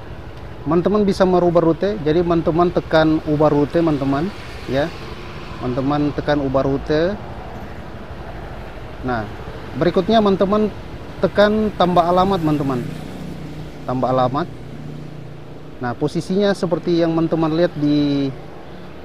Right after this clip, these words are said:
di maps-nya, di petanya ya, sesuai dengan titik di mana saya berada ya.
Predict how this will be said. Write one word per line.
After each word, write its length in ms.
di 400
maps-nya, 480
di 80
petanya 400
ya, 160
sesuai 480
dengan 160
titik 320
di 80
mana 240
saya 160
berada 320
ya. 240